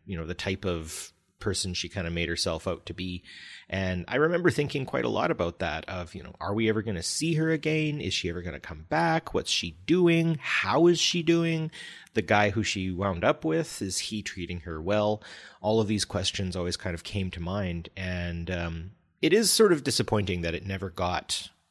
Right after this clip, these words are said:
any further discussion. I mean, I can understand it's something <laughs> problematic to a lot of, uh, to a lot of degrees here, but, um, that would have been, that's my first opening conversation is, uh,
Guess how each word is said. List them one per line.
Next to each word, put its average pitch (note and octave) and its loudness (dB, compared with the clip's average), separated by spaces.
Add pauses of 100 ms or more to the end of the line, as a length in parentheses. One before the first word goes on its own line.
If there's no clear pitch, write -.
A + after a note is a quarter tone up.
any F#2+ -2
further G2+ 0
discussion. F2 -2
I B2 -2
mean, C3 2 (600)
I A#2+ 4
can C#3 4
understand A#2 4
it's - 0 (140)
something A#2+ 2
<laughs> A2+ 0
problematic A2 4
to C3+ 2
a - 0
lot C3 2
of, B2+ -2
uh, A#2+ 2
to C3 -4
a B2 2
lot B2 4
of A#2+ -10
degrees C3 2
here, C#3 4 (420)
but, G#2+ 6
um, G2 4
that C#3+ 6
would D#3+ 8
have C3+ 6
been, A2+ 4
that's D#3 4
my D3+ 8
first - 6 (120)
opening G#2+ 6
conversation F#2 2
is, F2 0
uh, E2+ 0